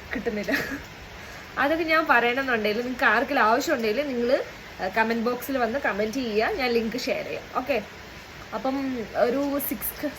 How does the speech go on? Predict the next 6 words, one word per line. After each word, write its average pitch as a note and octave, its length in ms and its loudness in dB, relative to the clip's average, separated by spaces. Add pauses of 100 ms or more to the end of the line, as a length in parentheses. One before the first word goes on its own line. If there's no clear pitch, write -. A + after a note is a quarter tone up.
(140)
സിക്സ് - 260 -8 (140)
ഹൺഡ്രഡ് E4 380 4
എബോ A3+ 140 0 (1600)
മൂന്ന് B3+ 220 -4
പ്രാവശ്യം A3 400 2
ഇടും. F3+ 140 -2